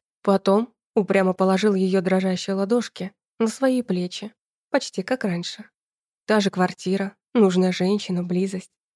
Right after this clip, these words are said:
С каждым прикосновением обоих всё глубже затягивала в омут. Дверь детской противно скрипнула, и босые детские ноги прошлепали по коридору. Настя испуганно оттолкнула от себя мужчину.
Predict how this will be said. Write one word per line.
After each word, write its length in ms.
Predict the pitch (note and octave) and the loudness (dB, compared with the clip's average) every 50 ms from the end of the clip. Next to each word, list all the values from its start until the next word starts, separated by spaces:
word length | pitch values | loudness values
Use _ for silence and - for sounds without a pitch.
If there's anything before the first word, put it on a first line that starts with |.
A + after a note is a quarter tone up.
| _ _ _ _ _ _ _ _ | _ _ _ _ _ _ _ _
С 100 | - - | -12 -4
каждым 460 | - G#3+ G3+ F#3+ F3+ F3 F3+ F3+ F3+ | 0 2 2 2 2 0 -2 -2 -2
прикосновением 920 | - G3 - - F#3 - - G#3 G#3+ A3 A#3 G#3+ G#3 F#3 F3+ F3+ F#3 - _ _ _ - | -4 -4 -4 -4 -4 -2 0 0 2 2 2 2 2 2 0 -2 -4 -8 _ _ _ -4
обоих 580 | - G3+ F3+ F3 G3 A3+ A#3+ G3+ F#3 - - _ _ _ _ _ | -2 -2 0 2 2 2 2 2 -2 -6 -12 _ _ _ _ _
всё 200 | - - - G#3+ | -8 -2 0 2
глубже 380 | F#3+ F#3+ G#3+ C4 B3+ A3+ G3 F#3+ | 2 4 2 2 2 0 0 0
затягивала 680 | F#3 F#3+ F#3 - F3+ F3+ F3 F#3 F3+ F3+ F#3 G3 A3+ A3+ | 0 0 -2 0 -2 -2 0 0 0 0 0 0 0 0
в 140 | G#3 F#3+ | 0 0
омут. 380 | F3+ F3 E3+ F3 F3 - _ _ _ _ _ _ _ _ _ _ _ _ _ _ _ _ _ _ - | -2 -2 -2 -4 -8 -12 _ _ _ _ _ _ _ _ _ _ _ _ _ _ _ _ _ _ 0
Дверь 280 | G3+ F#3+ F#3+ F#3+ F#3 | 2 4 4 4 4
детской 400 | F3 E3+ G#3 A3+ A3 - - A#3+ | 2 0 0 -2 -2 -4 -8 -6
противно 400 | A#3 - A#3+ A#3 - G#3+ G#3 A#3 | -2 0 0 0 2 2 0 0
скрипнула, 600 | B3 - - E3+ F3 - F#3 F3 E3+ E3+ F3+ F#3+ _ _ _ _ _ _ - | -2 -4 -8 -10 -8 -6 -6 -6 -6 -6 -8 -10 _ _ _ _ _ _ 0
и 80 | A3+ | 2
босые 320 | G#3 G3+ G3+ G3+ - F#3+ F3+ | 4 4 2 2 2 0 2
детские 360 | F3 F3+ F3+ - - - G3+ | 2 0 -2 -2 -4 -4 -2
ноги 360 | G#3+ B3+ C4+ G3+ - F#3 - _ _ _ - | 0 0 0 -2 -4 -8 -14 _ _ _ -4
прошлепали 540 | - - - - - B3 - - F3+ F3 F3 | -2 -2 -2 0 -2 -4 -2 -2 -2 -2 -4
по 120 | - G3 | -6 -6
коридору. 580 | - F#3+ F3+ F3+ F3 E3 F3 E3 E3+ - G#3 - _ _ _ _ _ _ _ _ _ _ - | -4 -4 -2 -2 -2 -4 -6 -10 -10 -14 -16 -20 _ _ _ _ _ _ _ _ _ _ 2
Настя 340 | G3 G3 A3 B3+ - - D#4+ | 4 4 4 2 2 0 -2
испуганно 440 | - - - F#3 F3+ F#3 F#3+ F#3+ | -2 -2 -2 2 2 4 2 2
оттолкнула 460 | G3 - F#3+ F#3+ - - A3+ A#3 A3 G#3 | 2 0 -2 -2 0 0 0 0 0 0
от 80 | G#3 | -2
себя 220 | - G#3 G3 G#3+ G#3 | -2 -2 -2 0 0
мужчину. 520 | A3 A3 - - - G3+ F3+ E3+ F3+ | -2 -4 -6 -6 -4 -4 -2 -4 -6